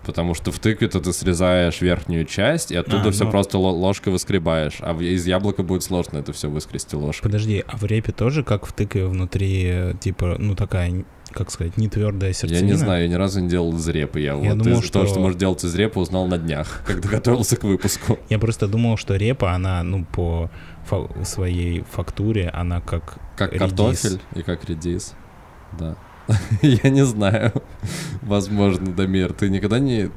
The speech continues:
Speaker 1: Ты... Слушай, да, наверно, я не знаю.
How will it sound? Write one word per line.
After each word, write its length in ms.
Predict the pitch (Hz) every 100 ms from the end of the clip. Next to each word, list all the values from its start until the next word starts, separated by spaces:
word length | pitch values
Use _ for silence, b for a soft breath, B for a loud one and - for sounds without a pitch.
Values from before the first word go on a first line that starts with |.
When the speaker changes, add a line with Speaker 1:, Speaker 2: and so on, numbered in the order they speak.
| -
Speaker 1:
Ты... 340 | 104 98 92 - - - - - - - - - - - - -
Слушай, 460 | - 120 113 -
да, 220 | 87 95 117
наверно, 640 | 90 82 110 104 82 - - - - - -
я 160 | 82 87
не 100 | 107
знаю. 400 | 98 87 73 73